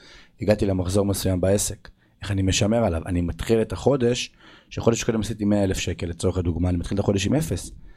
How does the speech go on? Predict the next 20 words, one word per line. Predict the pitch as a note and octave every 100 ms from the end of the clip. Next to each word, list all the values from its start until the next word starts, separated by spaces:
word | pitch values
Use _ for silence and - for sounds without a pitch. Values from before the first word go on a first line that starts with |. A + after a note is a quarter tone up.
| - _ - -
ואתה | - -
כאילו | G#2 G2
פתאום | G#2 G#2
נהיה, | G2+ G2+ G#2 G#2
נהיה | G2 G2
באיזשהו | F#2+ G2 -
לחץ | B2+ F#3 E3+
מסוים. | G#2 - F2 F#2
זה |
קרה | G#2 C#3 D#3+
לי, | D#3+ D#3 C3+
ושיתפתי | A#2 - B2+ C3
את |
זה |
גם | A#2 A2
בפודקאסט | B2 A#2+ - -
הקודם, | G#2 G#2 B2+ C#3+ D3 - - - _ -
לפני | - C#3 D3 C#3+
שטסתי | B2+ - C3+ D3
לחו"ל, | C3 C#3 C#3